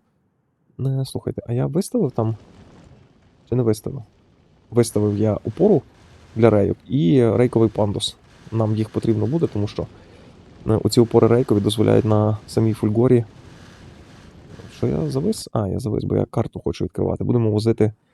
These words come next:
з тих родовищ. Дивіться, тут, е, брухту. Скраб, брухт. Ну, написано скраб, в голові брухт, і щоб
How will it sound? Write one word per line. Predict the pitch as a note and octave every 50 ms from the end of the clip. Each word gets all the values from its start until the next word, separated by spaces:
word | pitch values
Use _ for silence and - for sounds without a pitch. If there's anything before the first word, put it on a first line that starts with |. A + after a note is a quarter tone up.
| _ _ _
з | - -
тих | A2+ G#2+ -
родовищ. | G2+ G2+ A#2+ B2 B2 - G#2+
Дивіться, | G2 G#2 G2+ - - -
тут, | - A2 G#2 -
е, | G2+ G2+ G2 F#2 F#2+ F#2+ F#2 G2 - _ _ _ _ _ _ _ _ -
брухту. | A2+ A2 A2+ A2+ A2+ - - G2+ G2 G#2+ - _ _ _ _ _ _ _
Скраб, | - _ - A2 C3+ B2
брухт. | A#2 A2+ B2+ - - -
Ну, | D#3 - -
написано | A#2 A#2 - E3 - - A#2+ A2+
скраб, | - - C#3+ D3+ - - -
в | - G#2+
голові | G#2+ G#2+ G#2+ A#2 A2+
брухт, | G#2+ A2 C3+ C#3+ - - -
і | - - - - - A2+ G#2
щоб | - -